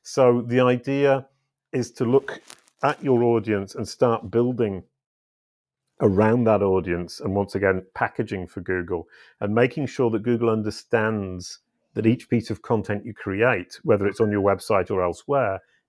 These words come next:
is from that brand and helps to build one tiny extra brick of that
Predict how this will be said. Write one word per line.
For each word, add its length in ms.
is 240
from 280
that 260
brand 480
and 120
helps 320
to 120
build 420
one 260
tiny 400
extra 320
brick 480
of 120
that 220